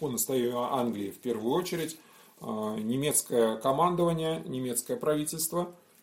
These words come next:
э, вынуждено признать все-таки, э, участников восстания воюющей стороной.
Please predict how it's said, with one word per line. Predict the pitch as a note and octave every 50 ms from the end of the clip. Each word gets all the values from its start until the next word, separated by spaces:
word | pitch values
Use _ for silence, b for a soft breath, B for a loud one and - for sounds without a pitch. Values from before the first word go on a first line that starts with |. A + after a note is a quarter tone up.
| B _ -
э, |
вынуждено | E3 C3 B2+ A#2 A#2 A2+ A2+ A2 A2 G#2 G2+ C3+ D3+ D#3+ D#3 C#3 B2 C3 A#2+ A#2
признать | A2+ - A2+ B2 A#2 G2+ A2 B2 A#2+ A2+ G#2 F#2+ - - - _ _ _ _ - - B2 A#2
все-таки, | - - - C#3+ B2 - A#2+ A2+ - - A2 E2+ - - b b b b b b b b _ _ -
э, | C#3+ C3 B2+ B2+ B2+ A#2+ A2+ A2+ - - -
участников | - C#3+ A#2 - - C#3 A#2+ - - A#2+ - B2+ - -
восстания | B2+ A#2+ - - - E3+ F3+ F3+ E3 B2+
воюющей | G#2+ B2+ C3 B2+ B2+ D3+ D#3 D#3 D3 - - D#3+ C3
стороной. | - - - D3 C#3 D3+ D3+ C3 G#2+ F2 F2 F2 -